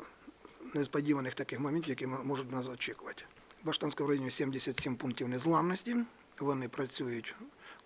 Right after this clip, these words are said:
в принципі, пос-, на постійній основі. За попередні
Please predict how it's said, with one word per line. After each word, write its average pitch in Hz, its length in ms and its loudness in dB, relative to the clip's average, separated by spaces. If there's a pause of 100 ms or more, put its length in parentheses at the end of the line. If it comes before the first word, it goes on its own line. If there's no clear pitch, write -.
(320)
в - 80 -20
принципі, 131 420 -2 (100)
пос-, - 300 2
на 139 60 0
постійній 127 440 -2
основі. 196 460 4 (420)
За 147 140 2
попередні 127 640 0